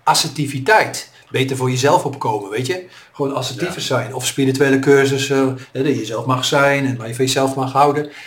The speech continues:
Speaker 1: Er zijn best wel boeken, werkboeken om daar gewoon in te trainen.
Speaker 2: Mhm.
Speaker 1: Maar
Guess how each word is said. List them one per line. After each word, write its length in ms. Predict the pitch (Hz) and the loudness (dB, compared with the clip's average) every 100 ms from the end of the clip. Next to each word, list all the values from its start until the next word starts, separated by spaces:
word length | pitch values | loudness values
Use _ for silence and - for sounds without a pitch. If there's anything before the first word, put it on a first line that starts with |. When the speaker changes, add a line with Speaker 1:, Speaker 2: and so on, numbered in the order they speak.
| - - | -18 -6
Speaker 1:
Er 120 | 147 | 0
zijn 240 | 185 175 | 2 2
best 200 | 165 202 | 2 2
wel 260 | 175 139 143 | 2 0 2
boeken, 320 | 175 202 185 | 0 2 2
werkboeken 520 | 160 170 139 160 160 | 2 0 -4 -4 -4
om 140 | 147 139 | -4 -2
daar 180 | 143 | -2
gewoon 200 | 131 139 | -2 -4
in 160 | 131 123 | -2 -4
te 100 | - | -6
trainen. 500 | - 131 135 - 120 127 | -4 -2 -2 -4 -10 -10
Speaker 2:
Mhm. 100 | 175 - - - - - | -10 -16 -18 -18 -20 -6
Speaker 1:
Maar 520 | 127 135 135 127 | 0 2 2 -2